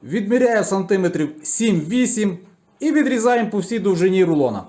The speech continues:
Тоді цей прямокутник складаємо. Спочатку пополам. Получилась така смужка шириною в сантиметр, що нам підходить для провідника.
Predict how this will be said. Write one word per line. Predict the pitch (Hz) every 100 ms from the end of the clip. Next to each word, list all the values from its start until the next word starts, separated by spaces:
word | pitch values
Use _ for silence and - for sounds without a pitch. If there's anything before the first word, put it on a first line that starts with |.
| -
Тоді | 202 226 285
цей | 240
прямокутник | 226 220 214 214 233 208 196
складаємо. | - 180 165 139 113 101 - - - - - -
Спочатку | - - - 220 240 226 - 190
пополам. | 190 180 208 240 220 208 - - _ _ _ _ _ _ _ _ _ _ _ _ _ 988 _ 1017 - - - - - - - - - - _ _ _ _ _ _ _ _ _
Получилась | 285 262 247 240 202 -
така | 185 180 170
смужка | 262 285 - - 214 175 - _ _
шириною | - 208 214 220 220 202
в | 180
сантиметр, | 196 180 196 185 180 160 - - _ _ _ _ _
що | - 214
нам | 214 208
підходить | 214 170 214 202 160
для | 196
провідника. | 196 156 139 131 120 110